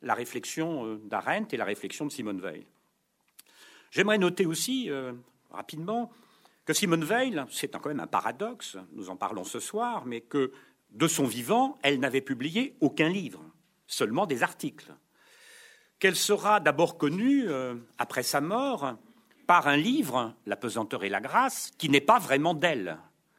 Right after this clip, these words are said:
Euh, je rappelle que ce livre, La pesanteur et la grâce, ce sont des extraits des cahiers que Simone Weil avait laissés à Gustave Thibon, et c'est Gustave Thibon qui va faire un choix. C'est une, une sorte de, d'anthologie courte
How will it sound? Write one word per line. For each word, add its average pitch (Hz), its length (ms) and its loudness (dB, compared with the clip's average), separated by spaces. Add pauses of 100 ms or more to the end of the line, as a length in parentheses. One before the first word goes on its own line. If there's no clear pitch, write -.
(360)
Euh, 90 260 -8
je 107 120 -6
rappelle 160 340 2
que 113 100 -2
ce 104 140 -2
livre, 175 240 0
La 110 80 0
pesanteur 113 440 -4
et 104 60 -4
la 101 100 0
grâce, 196 300 2
ce - 120 -6
sont 117 160 -6
des 104 200 -4
extraits - 420 -4
des 90 100 -6
cahiers 147 540 0 (200)
que 113 80 -8
Simone 110 300 -6
Weil 117 160 -2
avait 95 160 -2
laissés 117 400 -4
à 98 40 -6
Gustave 95 400 -8
Thibon, 175 300 -4
et 185 60 -2
c'est 139 140 -6
Gustave 110 360 -8
Thibon 208 340 -4 (380)
qui - 100 -8
va 170 360 6 (340)
faire 156 280 2
un 117 100 2
choix. 269 480 2
C'est - 280 -12
une, 98 440 -8
une 95 140 -8
sorte - 420 -6
de, 95 180 -6
d'anthologie 151 1000 2 (120)
courte 226 480 2